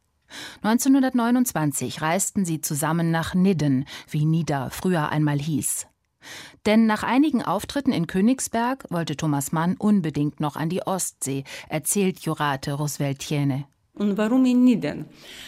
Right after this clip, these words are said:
Speaker 2: Die kurische Näherung war ein alter Teil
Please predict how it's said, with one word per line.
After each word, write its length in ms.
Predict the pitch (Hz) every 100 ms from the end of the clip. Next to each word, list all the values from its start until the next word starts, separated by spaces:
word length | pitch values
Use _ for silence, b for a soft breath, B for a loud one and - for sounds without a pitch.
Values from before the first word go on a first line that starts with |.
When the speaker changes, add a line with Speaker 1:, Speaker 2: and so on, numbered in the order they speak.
| B B -
Speaker 2:
Die 140 | 247
kurische 400 | 330 349 311 254
Näherung 400 | 240 302 277 233 220
war 300 | 247 240 -
ein 280 | 214 208 -
alter 480 | 226 262 269 240 240
Teil 340 | 220 233 240